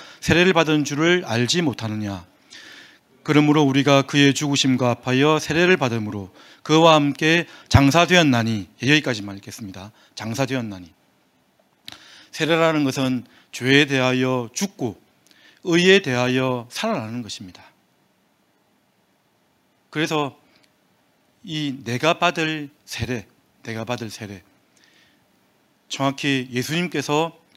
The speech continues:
우리를 위해서 십자가에 죽으실 일을 가리키는 것이라고, 어, 보면 될 것 같습니다. 십자가의 그 순환과 고난이 바로 "내가 받을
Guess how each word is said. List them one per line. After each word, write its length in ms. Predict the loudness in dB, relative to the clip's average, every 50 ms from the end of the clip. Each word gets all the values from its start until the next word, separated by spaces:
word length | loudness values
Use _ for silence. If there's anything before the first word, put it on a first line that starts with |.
| _ _ _ _ _ _ _ _ _
우리를 500 | -10 -6 -2 0 2 2 2 0 -2 -6 -6
위해서 420 | -6 -6 -4 -6 -8 -8 -10 -12 _
십자가에 920 | -14 -14 -14 _ -6 -2 0 0 2 0 0 0 -2 -2 -2 -2 -4 -6 -10 _ -10
죽으실 560 | -6 -4 -2 -2 -2 -2 -2 -4 -4 -6 -6
일을 420 | -8 -8 -6 -4 -4 -4 -4 -6 -10 _ _ _ _ _ _
가리키는 480 | -12 -10 -8 -8 -8 -10 -10 -10 -10 -10
것이라고, 640 | -10 -12 -12 -12 -12 -12 -8 -8 -8 -8 -8 -12 _ _ _ _ _ _ _ _ -20
어, 180 | -20 -20 -20 -16
보면 360 | -14 -10 -8 -6 -6 -8 -8
될 140 | -10 -14 -18
것 120 | -18 -18 -20
같습니다. 420 | -18 -18 -16 -18 -18 -20 -20 _ _ _ _ _ _ _ _ -12
십자가의 580 | -12 -12 -8 -4 -4 -4 -2 -4 -6 -10 -10
그 160 | -12 -14 -16
순환과 680 | -16 -12 -10 -6 -4 -4 -4 -6 -6 -8 -8 -10 -12 -14 _ _ _ _ _ _ _ _ _
고난이 680 | -4 -2 0 0 0 0 0 -2 -2 -4 -4 -6 -8 _ _ _ -16
바로 340 | -14 -12 -12 -12 -14 -16 -18 _
"내가 260 | -10 -6 -4 -2 -2
받을 400 | -2 -2 -2 -2 -2 -4 -4 -4